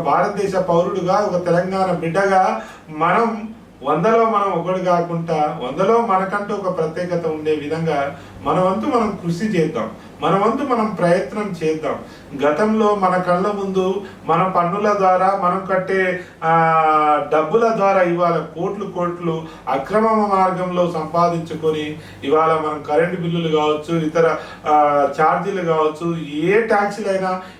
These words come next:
ఇవాళ విపరీతంగా పెరిగిపోతున్నాయి. ఒకప్పుడు కొన్న పెన్ను మూడు రూపాయలు, రెండు రూపాయల పెన్ను ఇవాళ పదిహేను రూపాయలు, పది రూపాయలు, ఇలా అనేక. నోట్బుక్ ఒక గతంలో మూడు రూపాయలు, ఐదు రూపాయలు ఇస్తే ఒక నోట్బుక్ వచ్చేది,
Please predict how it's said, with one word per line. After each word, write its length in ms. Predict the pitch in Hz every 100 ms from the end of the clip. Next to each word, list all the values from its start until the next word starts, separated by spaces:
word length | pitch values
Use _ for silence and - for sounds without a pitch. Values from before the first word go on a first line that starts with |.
| 156
ఇవాళ 320 | 165 170 160
విపరీతంగా 760 | 151 151 175 214 254 247 240
పెరిగిపోతున్నాయి. 800 | 226 202 185 170 165 165 156 - - - -
ఒకప్పుడు 460 | 139 143 190 190 185
కొన్న 320 | 180 180 170
పెన్ను 640 | 170 170 175 208 196 196 - - -
మూడు 180 | 151 185
రూపాయలు, 560 | 185 185 175 175 180 175
రెండు 240 | 165 170
రూపాయల 340 | 185 185 185
పెన్ను 280 | 175 170 170
ఇవాళ 260 | 180 170 165
పదిహేను 400 | 156 151 151 156
రూపాయలు, 480 | 156 156 165 165 151
పది 120 | 147
రూపాయలు, 340 | 143 170 170 170 -
ఇలా 160 | 165 180
అనేక. 440 | 165 160 226 269 - - - 151
నోట్బుక్ 400 | - 202 196 202
ఒక 220 | 214 190 185
గతంలో 560 | 175 165 170 190 190
మూడు 260 | 175 170 180
రూపాయలు, 440 | 180 180 180 190
ఐదు 100 | 170
రూపాయలు 360 | 175 175 180 165
ఇస్తే 120 | 190
ఒక 200 | 180 160
నోట్బుక్ 380 | 165 160 151 160
వచ్చేది, 400 | 147 147 131